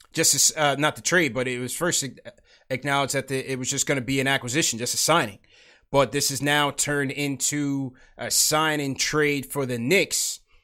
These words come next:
where the Knicks will acquire Austin Rivers and also,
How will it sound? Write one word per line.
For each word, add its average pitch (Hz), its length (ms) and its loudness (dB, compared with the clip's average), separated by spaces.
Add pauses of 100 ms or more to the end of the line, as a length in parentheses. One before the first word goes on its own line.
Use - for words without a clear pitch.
(140)
where 139 540 2
the 135 100 -4
Knicks 151 280 0
will 143 220 -2
acquire 139 500 0
Austin 139 400 -4
Rivers 151 380 -2
and 143 160 -6
also, 160 720 2